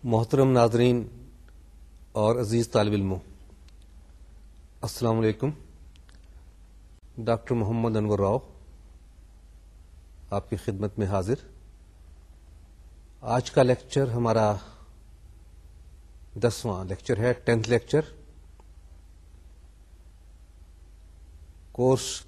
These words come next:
calculus of variable، ملٹیپل ویریبل ہے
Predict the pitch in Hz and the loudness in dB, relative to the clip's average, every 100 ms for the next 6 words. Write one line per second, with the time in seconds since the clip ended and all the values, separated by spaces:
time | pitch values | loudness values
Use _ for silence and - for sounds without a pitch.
0 | - 113 - 123 - 120 107 - - - | 0 0 0 -4 0 -2 -2 -8 -20 -20
1 | - - 117 113 113 104 131 - - - | -14 -2 0 2 2 2 0 -2 -16 -6
2 | 107 104 120 113 107 110 113 107 113 117 | -4 -2 -2 0 0 0 0 2 0 -2